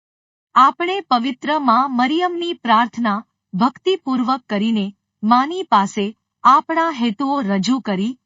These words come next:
કૃપાઓ પ્રાપ્ત કરીને ધન્ય બનીએ, તે માટે ત્રીસ ઓગસ્ટના રોજ મોત માવલી, માઉન્ટ મેરીના પવિત્ર માં મારિયાની નવ દિવસની ભક્તિ કરવા માટે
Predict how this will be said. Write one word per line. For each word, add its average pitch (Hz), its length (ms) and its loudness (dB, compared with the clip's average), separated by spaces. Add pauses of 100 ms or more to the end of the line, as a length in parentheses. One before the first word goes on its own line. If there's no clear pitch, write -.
(180)
કૃપાઓ 285 480 0
પ્રાપ્ત 247 460 0
કરીને 240 460 -2
ધન્ય 240 500 -2
બનીએ, 196 440 -2 (480)
તે 339 180 0
માટે 277 420 -2
ત્રીસ 302 500 -4
ઓગસ્ટના 247 760 0
રોજ 214 420 -2 (220)
મોત 285 360 0
માવલી, 214 580 0 (260)
માઉન્ટ 294 460 2
મેરીના 226 640 -2 (420)
પવિત્ર 349 460 0
માં 262 260 0
મારિયાની 214 680 0 (260)
નવ 294 320 2
દિવસની 269 560 -4
ભક્તિ 240 480 -2
કરવા 226 400 0
માટે 185 360 -2